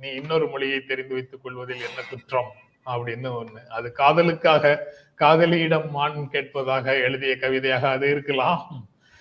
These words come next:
ஆனா, அது அரசியல் கவிதையாக இப்ப அடிக்கடி மாறிக்கிட்டே இருக்குது. "என்னதான் மௌன-, <laughs> என்னதான் மௌனம் மொழிகளிலே சிறந்த மொழியாக இருந்தாலும்,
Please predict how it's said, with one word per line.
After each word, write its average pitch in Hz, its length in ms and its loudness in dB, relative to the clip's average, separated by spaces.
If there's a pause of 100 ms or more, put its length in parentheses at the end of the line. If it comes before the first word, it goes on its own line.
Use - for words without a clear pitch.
(220)
ஆனா, 156 280 2
அது 151 180 4
அரசியல் 196 420 6
கவிதையாக 196 520 6
இப்ப 180 200 0
அடிக்கடி 175 380 0
மாறிக்கிட்டே 175 540 0
இருக்குது. 143 480 -2 (1600)
"என்னதான் 160 560 2
மௌன-, 196 960 0 (180)
<laughs> - 0 -
என்னதான் 175 480 0
மௌனம் 175 420 -2
மொழிகளிலே 185 420 0
சிறந்த 180 340 2
மொழியாக 175 380 2
இருந்தாலும், 170 520 0